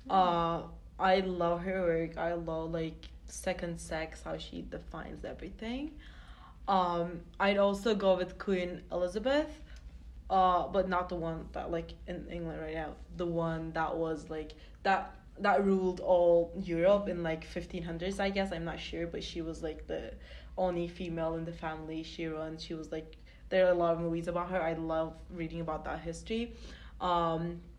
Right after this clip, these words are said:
Speaker 2: I'd go in pop culture. I'd probably go with, like, a lot of singers, actually, because, like, they reveal themselves physically, which is seen as something, like, degrading for women.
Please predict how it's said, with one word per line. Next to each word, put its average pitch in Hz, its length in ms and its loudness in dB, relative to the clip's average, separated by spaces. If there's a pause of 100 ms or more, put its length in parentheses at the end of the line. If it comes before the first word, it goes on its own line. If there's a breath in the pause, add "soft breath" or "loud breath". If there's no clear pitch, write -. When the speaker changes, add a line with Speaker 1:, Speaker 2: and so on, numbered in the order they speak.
(520)
Speaker 2:
I'd 190 240 0
go 180 260 8
in 185 300 -2 (160)
pop 190 300 4
culture. 170 460 -2
I'd 170 240 0
probably 170 520 -2
go 170 240 0
with, 170 180 0
like, 170 200 -2 (220 loud breath)
a - 60 2
lot 247 240 4
of 453 100 2
singers, 214 460 0
actually, 175 320 -2
because, 190 380 -4 (440 loud breath)
like, 196 180 4 (600)
they 214 200 8
reveal 202 480 6
themselves 294 560 2
physically, 277 640 2 (160 loud breath)
which 214 300 2
is 202 360 2
seen 196 360 0
as 180 120 0
something, 180 380 -4
like, 170 160 -4
degrading 170 520 -4
for 196 180 -6
women. 254 340 0